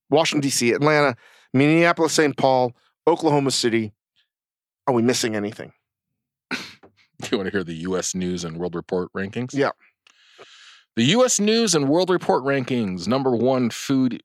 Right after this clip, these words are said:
Speaker 2: best foodie cities in the U S. Number one, San Francisco. Number two, New Orleans. Number three, Chicago. Number four, New York. Number five, Los Angeles. <coughs> Number six, Napa Valley.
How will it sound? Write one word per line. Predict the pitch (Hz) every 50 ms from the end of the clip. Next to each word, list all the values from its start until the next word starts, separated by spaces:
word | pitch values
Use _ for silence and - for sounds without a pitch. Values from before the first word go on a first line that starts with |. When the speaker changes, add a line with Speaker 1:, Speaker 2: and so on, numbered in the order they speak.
| _ -
Speaker 2:
best | 151 156 - - - - _
foodie | - 220 208 180 190 190 185
cities | - - 185 175 175 175 170 156 165
in | 165
the | 160 165 156
U | 165 175 170 170
S. | 165 143 113 - - 156
Number | 156 156 151 147
one, | 147 147 156 160 151 143 123 107
San | - - 143 143 135
Francisco. | 135 127 - - 139 131 - - 123 110 104 92 85
Number | 101 113 117 113 113
two, | - - - - 139 127 117
New | 110 110 110
Orleans. | 107 110 113 113 113 113 110 107 98
Number | 107 101 98 95
three, | - - 110 104
Chicago. | 98 - 101 - - 104 101 101 98 101 101
Number | 98 92 87 85 92
four, | - - 101 98 95
New | 92 101
York. | 101 101 101 98 98 92 - -
Number | 90 87 87
five, | - - 95 95 92 92
Los | 101 92 90 - -
Angeles. | 101 95 92 95 95 92 - - - - _ _ _ - _ _ _ _ _ _ _ _ _ _ _ _ _
<coughs> | - - - - - - - - - _ _ _ _ - - - - - - - - - _ _ _ _ _ _ _ _ _ _ -
Number | 135 139 135
six, | 131 - - - 160 - - -
Napa | 170 135 160 - 151
Valley. | 139 156 160 151 151 156 160